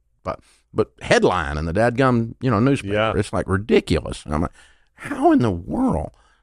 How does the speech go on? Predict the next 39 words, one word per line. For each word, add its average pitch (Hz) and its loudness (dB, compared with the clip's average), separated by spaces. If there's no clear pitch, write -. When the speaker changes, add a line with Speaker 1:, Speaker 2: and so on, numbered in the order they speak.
Speaker 1:
Well, - -4
just 117 -6
'cause 120 2
you 110 2
didn't 98 0
agree. 82 -2
And 92 -4
then 123 2
they 127 4
make 123 6
up 156 4
all 107 6
these 127 2
things 135 2
that 110 -4
didn't 107 6
happen. - -2
I 127 0
mean, 143 2
completely - 0
fabricated. 95 -4
Speaker 2:
Yeah. 104 2
Speaker 1:
And 143 -2
put - 4
'em 330 6
in 302 4
the 277 2
news, 269 0
but - 0
you 123 2
can't 135 0
do 87 2
anything 69 -4
about - -10
it. 87 -6
You 85 -6
just - -10
keep - -10
going. 78 -10